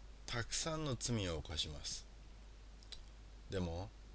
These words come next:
神はそれを許してくれる。ただ、重荷は背負わせるんですね。人間、なんとも弱い。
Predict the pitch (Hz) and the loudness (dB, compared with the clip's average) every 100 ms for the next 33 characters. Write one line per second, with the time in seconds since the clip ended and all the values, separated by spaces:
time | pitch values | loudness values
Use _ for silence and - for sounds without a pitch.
0 | - - - - - - - - - - | -12 -12 -12 -12 -12 -12 -12 -14 -12 -8
1 | - 104 92 80 76 - 85 101 101 85 | 4 4 6 4 2 4 6 6 6 4
2 | 87 139 - - - - - - - - | 4 6 4 4 -4 -6 -8 -10 -10 -10
3 | - - - - - - - - - - | -10 -10 -12 -14 -14 -14 -14 -14 -14 -14
4 | - - - - - - 127 120 127 - | -14 -12 -12 -10 2 8 10 10 6 -2
5 | - - - - - - - - - - | -12 -12 -12 -12 -12 -14 -14 -14 -14 -14
6 | - - - - - 110 123 135 135 123 | -14 -14 -14 -10 2 6 6 6 4 4
7 | 120 117 107 104 104 98 76 - - - | 2 4 6 6 4 2 0 -2 -2 0
8 | 82 85 - - - - - - - - | 0 -4 -6 -12 -12 -12 -12 -12 -12 -12
9 | - - - - - - - - - - | -12 -12 -12 -12 -12 -12 -12 -14 -12 -12
10 | - - - - - 85 82 80 76 73 | -12 -12 -12 -12 -8 -4 0 0 0 -2
11 | - - - - - - - - - - | -8 -10 -12 -12 -14 -14 -14 -14 -14 -12
12 | - - - - - - - - - - | -14 -12 -14 -12 -12 -12 -12 -10 2 4
13 | 92 - 98 95 90 87 95 104 | 4 2 0 2 4 4 4 2